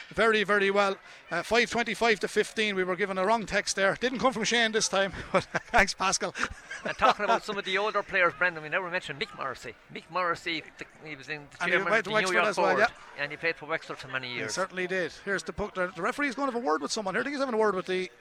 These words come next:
Speaker 1: Mick Walsh, Michael Walsh, the captain of Saint Mullins. I don't know what this is about. And he, no, he's calling back the Ferns man, the number seven, Kieran Roberts.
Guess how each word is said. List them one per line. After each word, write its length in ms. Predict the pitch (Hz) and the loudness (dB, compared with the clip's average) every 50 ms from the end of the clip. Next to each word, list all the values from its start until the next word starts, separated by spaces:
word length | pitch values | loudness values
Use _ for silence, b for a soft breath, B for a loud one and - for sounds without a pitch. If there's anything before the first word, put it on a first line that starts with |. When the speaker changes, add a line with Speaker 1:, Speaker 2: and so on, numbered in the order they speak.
| - | -6
Speaker 1:
Mick 160 | 190 196 - - | -6 -6 -6 -4
Walsh, 320 | 160 165 233 247 - - | -2 -2 0 0 -2 -2
Michael 300 | 185 202 202 - 185 170 | 0 -2 -2 -2 -2 -2
Walsh, 260 | 165 196 208 185 - | 0 0 0 0 -2
the 80 | - 175 | -4 -4
captain 360 | - - 214 208 - 185 185 | -2 0 0 0 -2 -4 -6
of 100 | 175 - | -4 -4
Saint 240 | - 190 190 170 160 | -2 -2 -4 -4 -4
Mullins. 320 | 190 220 285 294 233 196 | -2 -2 -2 -2 -4 -4
I 20 | 202 | -4
don't 120 | 247 240 | -4 -4
know 40 | - | -2
what 140 | 160 220 - | -2 -2 -2
this 160 | 226 190 165 | -2 -4 -4
is 80 | 156 | -4
about. 340 | 156 156 - 202 285 254 - - B B B B B B B B B | -4 -4 -2 -2 -2 -4 -6 -10 B B B B B B B B B
And 80 | 156 | -10
he, 160 | 160 - - 320 | -10 -8 -2 2
no, 120 | 214 240 | 2 4
he's 100 | 247 185 | 4 2
calling 240 | - 202 247 269 247 | 0 -2 -2 0 0
back 140 | 247 240 - | 0 -2 -2
the 60 | 185 | -2
Ferns 340 | - - 247 302 302 247 170 | 0 2 2 2 2 2 0
man, 180 | 180 180 202 214 | 0 -2 -2 -2
the 80 | 185 | -2
number 180 | 208 240 208 170 | -4 -4 -2 0
seven, 380 | - - 254 262 202 175 202 | 2 4 4 2 2 0 -6
Kieran 400 | 208 - - 233 226 208 190 170 | -6 -4 -2 -2 0 0 0 0
Roberts. 540 | 185 240 262 - 165 202 - - - - - | 0 0 0 0 -2 0 0 2 0 0 -2